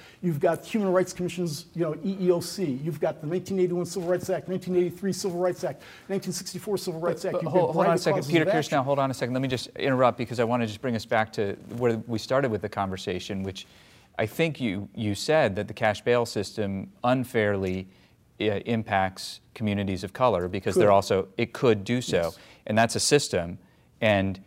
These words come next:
Speaker 2: if it's unfairly having an, a disproportionate impact on a certain community, on black and brown people,
Speaker 1: Sure.
Speaker 2: that's what, I think that's what, when people say that there's systemic racism in our country,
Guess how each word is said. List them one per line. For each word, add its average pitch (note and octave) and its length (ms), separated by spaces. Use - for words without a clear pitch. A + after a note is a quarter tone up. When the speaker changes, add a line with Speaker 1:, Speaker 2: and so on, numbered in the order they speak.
Speaker 2:
if A#2 140
it's A#2 140
unfairly A2 640
having G2+ 360
an, G#2+ 60
a G#2+ 240
disproportionate G#2 680
impact F#2 560
on G2 380
a A2 40
certain A2 280
community, A2 500
on F#2 160
black F#2+ 260
and F#2+ 80
brown A#2+ 280
people, F2 340
Speaker 1:
Sure. C2+ 200
Speaker 2:
that's A#2+ 340
what, A#2+ 260
I G#2+ 140
think C#3+ 200
that's B2+ 200
what, G#2+ 140
when A#2 140
people A2 220
say B2 280
that G2+ 240
there's G#2 160
systemic G#2 400
racism A2+ 420
in F#2 60
our F2 80
country, F#2 540